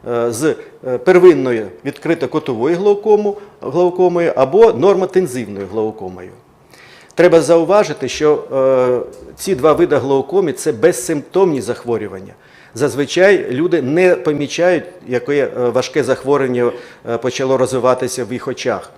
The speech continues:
Тобто тут нема почервоніння, нема білі, нема зниження центрального, е, гостроти зору. А пат-, ця патологія починається з периферії.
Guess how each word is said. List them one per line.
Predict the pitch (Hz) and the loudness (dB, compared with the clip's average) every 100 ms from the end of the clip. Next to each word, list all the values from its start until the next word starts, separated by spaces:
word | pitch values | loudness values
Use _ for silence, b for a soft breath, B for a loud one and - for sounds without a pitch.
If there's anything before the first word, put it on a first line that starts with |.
| B B B | B B B
Тобто | 147 147 165 | -4 0 0
тут | 185 202 | 0 0
нема | 147 139 123 | 0 2 2
почервоніння, | 117 127 - 131 131 131 175 165 117 | 0 -8 -6 -2 -2 0 -2 -4 -6
нема | 135 139 120 | -4 -2 -2
білі, | 110 147 147 139 B B | -2 -4 -6 -10 B B
нема | 127 147 160 165 | -4 0 2 2
зниження | 123 151 180 147 143 | 2 0 0 0 -4
центрального, | - 147 135 165 175 151 151 131 B B - | -4 -6 0 2 2 2 0 -2 B B -4
е, | 123 120 120 | 0 0 0
гостроти | 120 127 135 131 156 | -2 -6 -10 -6 -6
зору. | 117 127 110 101 - - B B | -2 -2 -2 -4 -12 -20 B B
А | 147 143 | -2 0
пат-, | 143 - | -2 -2
ця | 185 | -2
патологія | - 151 160 220 190 | -2 -2 0 0 -2
починається | 185 170 175 165 160 156 - | -4 -6 -6 -4 -2 -4 -8
з | 131 | -10
периферії. | 160 160 - 156 110 95 | -8 -8 -6 -8 -8 -12